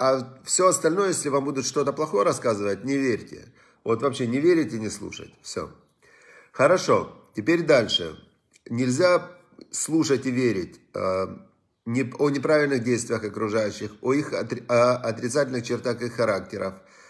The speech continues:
об отсутствии у них интеллигентности. Нельзя слушать и верить. О нехороших чертах их родителей. То есть, если вам кто-то, не дай бог, будет рассказывать плохо про ваших или родителей, или про своих, или про кого-то, не верьте. Нельзя слушать и верить.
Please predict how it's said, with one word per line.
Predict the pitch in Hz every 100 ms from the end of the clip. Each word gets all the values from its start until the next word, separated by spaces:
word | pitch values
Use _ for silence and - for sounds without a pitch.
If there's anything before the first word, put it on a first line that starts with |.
| _ _
об | 120 135
отсутствии | 131 175 151 147
у |
них | 143 151
интеллигентности. | 151 127 135 123 117 104 107 - 107
Нельзя | 110 127 123 120 113 107 - -
слушать | - 107 98 98 -
и | 104
верить. | 101 98 95 - _ _ _ _ - _ -
О |
нехороших | 123 127 147 170 151
чертах | - 131 156 143
их | 147 135
родителей. | 139 131 135 117 95 87 - -
То | -
есть, | 98
если | 117 117
вам | 120 117
кто-то, | 113 127 120 107
не | 107
дай | 107 110
бог, | 107 110 95
будет | 101 104 101
рассказывать | 98 95 117 98 95 -
плохо | 110 107 95
про | - - 90 90
ваших | 90 110 110 98 92
или | 92
родителей, | 90 90 92 - -
или | -
про | - 87
своих, | - 104 110
или | - -
про | - 95
кого-то, | 123 135 123 - - _ _ _
не | 123
верьте. | 151 170 165 - - -
Нельзя | 117 127 156
слушать | 139 156 135 110
и |
верить. | 110 95 -